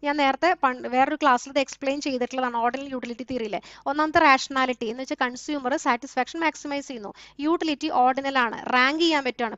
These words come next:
പ്രിഫറൻസ് അനുസരിച്ച്. മറ്റതുപോലെ നമുക്ക് മേ-, കാ-, മാത്തമാറ്റിക്കലി മെഷർ ചെയ്യാൻ പറ്റില്ല. ഇത് നമുക്ക് ഫസ്റ്റ്, സെക്കൻഡ് അങ്ങനെ പറയാനേ പറ്റുള്ളൂ. ഓക്കെ, transitivity and consistency of choice എന്ന് വെച്ചാൽ എന്താണ്? അതായത്, ഓ, ഇപ്പൊ എ, ബി, സി എന്നുള്ള മൂന്ന്, ഏഹ്, ഏഹ്,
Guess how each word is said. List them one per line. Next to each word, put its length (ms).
പ്രിഫറൻസ് 480
അനുസരിച്ച്. 460
മറ്റതുപോലെ 400
നമുക്ക് 180
മേ-, 340
കാ-, 720
മാത്തമാറ്റിക്കലി 680
മെഷർ 260
ചെയ്യാൻ 200
പറ്റില്ല. 220
ഇത് 100
നമുക്ക് 220
ഫസ്റ്റ്, 480
സെക്കൻഡ് 500
അങ്ങനെ 300
പറയാനേ 340
പറ്റുള്ളൂ. 400
ഓക്കെ, 280
transitivity 640
and 100
consistency 800
of 80
choice 600
എന്ന് 180
വെച്ചാൽ 240
എന്താണ്? 300
അതായത്, 360
ഓ, 180
ഇപ്പൊ 180
എ, 320
ബി, 200
സി 180
എന്നുള്ള 280
മൂന്ന്, 420
ഏഹ്, 720
ഏഹ്, 680